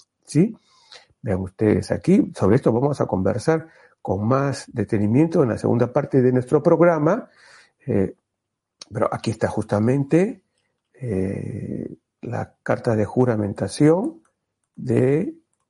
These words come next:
el presidente Francisco, perdón, no, eh, José Pedro Castillo Terrones. Ustedes pueden ver, este es un horóscopo que hemos hecho a partir del programa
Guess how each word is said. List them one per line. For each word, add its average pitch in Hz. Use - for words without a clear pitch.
el 107
presidente 113
Francisco, -
perdón, 110
no, -
eh, 107
José 147
Pedro 135
Castillo -
Terrones. 147
Ustedes -
pueden 101
ver, 165
este -
es 104
un 110
horóscopo 143
que 117
hemos 104
hecho 123
a 107
partir 113
del 107
programa 127